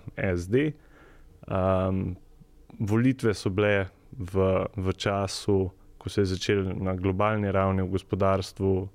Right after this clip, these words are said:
so začele iti stvari hudo narobe. Ehm, mislim, da tudi zdaj so znaki, da grejo stvari hudo narobe. Takrat smo poslušali izjave,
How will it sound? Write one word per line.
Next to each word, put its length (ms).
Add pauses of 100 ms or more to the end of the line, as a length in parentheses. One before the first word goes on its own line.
(100)
so 200
začele 420
iti 140
stvari 300
hudo 340
narobe. 440 (920)
Ehm, 640 (200)
mislim, 500
da 100
tudi 300 (100)
zdaj 520 (260)
so 260
znaki, 400
da 120
grejo 360 (120)
stvari 380
hudo 340
narobe. 500 (120)
Takrat 300
smo 160
poslušali 560
izjave, 480